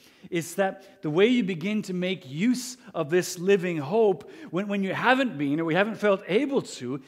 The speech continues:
is to intentionally return to focusing on relational closeness with Jesus again, to, to love him. To focus on the relationship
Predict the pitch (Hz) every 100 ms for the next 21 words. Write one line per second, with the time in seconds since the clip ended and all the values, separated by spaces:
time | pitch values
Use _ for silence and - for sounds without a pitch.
0 | 202 190 190 - 214 202 - - 247 254
1 | 262 220 - 202 190 151 - 202 240 240
2 | - 156 131 123 131 131 - - - 156
3 | 185 175 190 254 - 254 214 175 - 190
4 | 196 - 175 - - - 170 175 175 165
5 | 220 196 139 120 107 104 110 151 - -
6 | - - 170 160 165 220 254 156 117 92
7 | 82 _ _ _ _ _ _ _ _ _
8 | _ _ _ _ - - 240 240 - 220
9 | 185 165 156 156 233 - 214 - 180